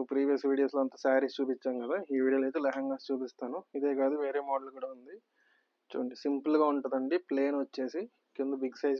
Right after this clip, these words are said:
క-, మనకి రుద్రాక్ష బోర్డర్ వస్తది. దానికి బ్లౌజ్ వచ్చేసి ఇట్లా రన్నింగ్‌లో వస్తదండి. వన్ మీటర్ ఉంటది, త్రీ పాయింట్ ఫైవ్ మీటర్ లెహంగా ఉంటది. దీనికి మనకి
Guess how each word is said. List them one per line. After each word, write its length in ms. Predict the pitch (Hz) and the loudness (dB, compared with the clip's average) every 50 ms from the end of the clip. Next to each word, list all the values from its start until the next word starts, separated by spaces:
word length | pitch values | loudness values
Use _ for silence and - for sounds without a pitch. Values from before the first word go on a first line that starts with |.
| - - | 0 -2
క-, 180 | 131 127 - 151 | -2 -2 -4 -6
మనకి 240 | 147 139 123 135 135 135 | -6 -4 -4 0 0 0
రుద్రాక్ష 360 | 127 131 139 139 135 - - 147 135 135 | 0 2 2 0 2 2 0 2 2 2
బోర్డర్ 200 | 131 127 127 123 120 | 0 0 0 -2 -4
వస్తది. 280 | - - 131 147 190 247 254 - _ _ _ _ _ _ _ _ _ - 143 | -4 -6 -4 -4 -4 -4 -4 -6 _ _ _ _ _ _ _ _ _ -2 0
దానికి 240 | 139 139 143 135 139 139 | 2 2 2 0 0 4
బ్లౌజ్ 260 | 139 135 143 151 156 151 143 | 4 6 6 6 4 2 0
వచ్చేసి 260 | - - 151 151 147 131 | -2 -2 -2 0 0 0
ఇట్లా 180 | 156 160 - 139 | 0 0 2 2
రన్నింగ్‌లో 460 | 139 139 143 143 143 147 147 147 139 135 - | 2 2 2 0 0 0 -2 -2 -2 -2 -2
వస్తదండి. 460 | - - 131 127 127 123 131 175 220 240 247 | -4 -4 -2 -2 -2 -2 -2 -2 0 2 2
వన్ 160 | 143 139 139 135 135 | 2 2 2 2 0
మీటర్ 240 | 135 123 - 131 127 | 0 -2 -4 -8 -10
ఉంటది, 220 | 123 - 131 160 175 - | -6 -4 -4 -4 -4 -4
త్రీ 100 | - 143 127 - 147 | -4 -6 -4 -4 -4
పాయింట్ 200 | 135 135 123 139 | -4 -4 -2 -2
ఫైవ్ 140 | 135 131 131 | -2 -2 -2
మీటర్ 260 | 127 123 - 208 247 - _ - - _ - - _ _ _ _ _ 139 131 | -4 -4 -4 -6 -6 -6 _ -16 -20 _ -20 -20 _ _ _ _ _ 0 0
లెహంగా 320 | 135 139 139 139 139 131 127 127 | 2 2 2 2 2 2 2 0
ఉంటది. 280 | - 131 123 156 214 302 311 - _ _ _ _ _ _ - 143 | -6 -6 -4 -4 -4 -4 -6 -12 _ _ _ _ _ _ -2 0
దీనికి 300 | 143 143 139 139 143 160 202 208 151 | 0 0 0 0 0 -2 0 0 0
మనకి 240 | 143 143 135 190 | -2 -2 -2 -2